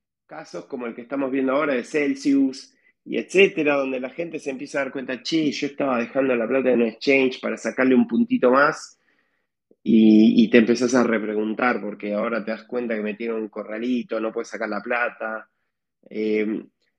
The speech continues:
y bueno, creo que la gente va formando esa experiencia, pero sobre todo cuando a-, todavía no tenés tal vez mucho dinero, eh, nada, es como que te cuesta más salir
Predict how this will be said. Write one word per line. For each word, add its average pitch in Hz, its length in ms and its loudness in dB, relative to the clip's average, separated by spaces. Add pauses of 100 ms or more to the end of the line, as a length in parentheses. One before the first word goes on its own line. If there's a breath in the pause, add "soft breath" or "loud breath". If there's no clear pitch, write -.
y - 80 -4
bueno, 143 320 4
creo 180 180 -8
que 165 80 -6
la 139 140 -4
gente 170 320 -10
va 143 140 -8
formando 135 540 -8
esa 131 200 -12
experiencia, 139 720 -8 (480)
pero 135 480 -10
sobre 143 380 -8
todo 185 240 -2
cuando 139 340 0
a-, 131 160 -4 (140)
todavía 143 260 -2
no 180 140 -2
tenés 156 220 -4
tal 147 160 -4
vez 147 120 -4
mucho 151 300 -2
dinero, 147 640 0
eh, 107 500 -2 (880)
nada, 110 320 -2
es - 60 -16
como 113 180 2
que 110 80 2
te 113 160 0
cuesta 139 320 2
más 135 220 2
salir 104 400 -8